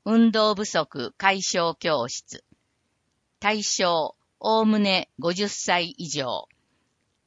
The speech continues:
日時、三月七日から二十一日の木曜日、十一時から十二時。内容、運動が苦手な人でもできる筋トレや脳トレなど。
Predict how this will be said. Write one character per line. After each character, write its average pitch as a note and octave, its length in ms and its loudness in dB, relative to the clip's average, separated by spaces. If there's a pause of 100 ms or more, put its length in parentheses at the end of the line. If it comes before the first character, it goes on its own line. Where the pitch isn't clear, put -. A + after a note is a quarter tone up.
日 A#3 340 -2
時、 C#3 260 -6
三 A3 380 2
月 D3+ 280 -4
七 E3 300 0
日 E3 140 -8
か D3 180 -4
ら C#3+ 240 -2
二 A#3 220 2
十 E3 260 -4
一 D#3 300 -4
日 F3+ 320 -4
の C#3 180 -2
木 C#3+ 300 -4
曜 D3 400 0
日、 - 160 -14 (500)
十 A3 320 2
一 G#3+ 280 -6
時 E3+ 180 -6
か C3+ 160 -4
ら A#2+ 180 2 (140)
十 F3+ 340 -2
二 D#3 240 0
時。 C3 240 -10 (480)
内 G#3 300 0
容、 F#3 440 -2
運 A3+ 300 2
動 G#3 300 0
が F#3+ 180 -2
苦 F3+ 300 0
手 F#3 160 -6
な F3+ 100 -4
人 F#3 300 -6
で E3+ 80 -2
も C3+ 180 0
で B2+ 140 -10
き - 180 -12
る B2 240 -8 (180)
筋 G3+ 240 0
ト F#3 200 -6
レ E3 200 -2
や D3+ 300 -4
脳 F3+ 300 -2
ト E3+ 160 -8
レ D3+ 180 -4
な D#3 220 -4
ど。 A#2 180 -12